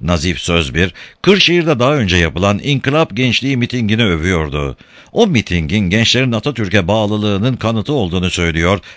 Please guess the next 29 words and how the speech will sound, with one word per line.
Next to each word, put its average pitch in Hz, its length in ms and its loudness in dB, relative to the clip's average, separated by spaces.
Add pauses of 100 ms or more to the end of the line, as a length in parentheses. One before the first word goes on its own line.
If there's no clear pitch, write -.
(120)
"Atatürk 165 420 0
inkılaplarını 131 680 -2
yıkmaya 120 420 0
çalışan 120 380 0
eller 107 380 0
kırılır." 101 460 -2
diyordu. 71 580 -4 (1040)
Bir 240 160 4
öteki, 101 580 2
Kubilay 80 480 -2
İmer 92 180 0
ise 98 200 -2
tam 123 260 -2
tersine, 78 560 -2 (260)
Kırşehir'deki 160 640 2
o 135 160 -4
mitingi 139 500 -2
kıyasıya 135 480 2
eleştiriyordu. 80 920 -2 (540)
"Atatürk 123 460 2
putlaştırılıyor, 120 960 2
bu 151 180 -2
İslamlığa 135 640 0
uymaz." 107 500 0
diyordu. 80 480 -2
"Bunu 120 200 -2
yapanları 143 480 0
şiddetle 139 560 -2
eleştiriyordu." 80 920 -2